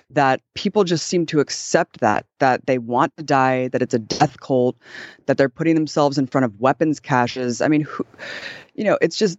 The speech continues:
it, it flies in the face of logic, but for some reason they continue to get away with this. Um,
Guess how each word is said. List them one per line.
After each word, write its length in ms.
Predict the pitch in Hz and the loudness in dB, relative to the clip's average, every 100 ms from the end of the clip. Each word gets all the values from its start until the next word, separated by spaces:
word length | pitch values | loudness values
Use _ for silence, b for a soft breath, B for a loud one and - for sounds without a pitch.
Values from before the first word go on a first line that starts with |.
| - | 0
it, 140 | 151 - | 0 2
it 120 | 160 156 | -2 -2
flies 380 | - 165 190 | -2 2 2
in 80 | 190 | 0
the 80 | 165 | -2
face 240 | 160 151 | 0 0
of 200 | 135 113 113 | 0 -2 0
logic, 520 | 107 135 175 175 - B B B | 0 2 0 0 -6 B B B
but 140 | 147 - | -2 2
for 140 | 160 | 0
some 400 | - - 165 156 | 0 0 2 2
reason 380 | 143 143 165 170 | 2 0 0 0
they 120 | 143 | 0
continue 400 | 147 131 143 143 | 0 -2 0 0
to 80 | 135 | 0
get 120 | 127 | 0
away 240 | 117 104 | -2 -4
with 180 | 120 147 | -4 -2
this. 400 | 170 170 - - B B B B | 0 -2 -2 -10 B B B B
Um, 420 | 127 127 127 123 | 0 2 2 0